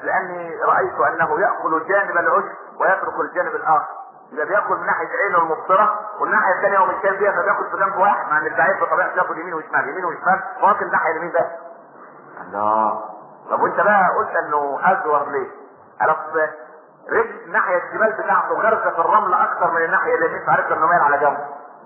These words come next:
آه. طب وأنت بقى الثالث عرفت إنه أكثر ليه؟ أنا عرفت إنه ملوش ديل لأن البعر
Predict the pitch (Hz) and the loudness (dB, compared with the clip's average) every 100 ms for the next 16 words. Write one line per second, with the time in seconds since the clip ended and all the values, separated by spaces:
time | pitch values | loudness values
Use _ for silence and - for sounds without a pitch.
0 | - - - - - 104 127 131 120 95 | -20 -20 -20 -20 -4 0 2 4 2 0
1 | - - - - - - 214 220 233 226 | -4 -12 -16 -20 -4 2 4 4 4 2
2 | 226 226 208 226 240 196 196 - 190 170 | 2 2 2 0 0 2 4 4 2 2
3 | 180 170 170 135 - - - - - 214 | 2 2 0 -2 -6 -16 -18 -6 2 2
4 | 226 269 233 208 214 226 - 233 240 233 | 4 2 0 2 2 0 2 6 6 4
5 | 214 214 202 196 262 214 | 0 2 0 2 4 4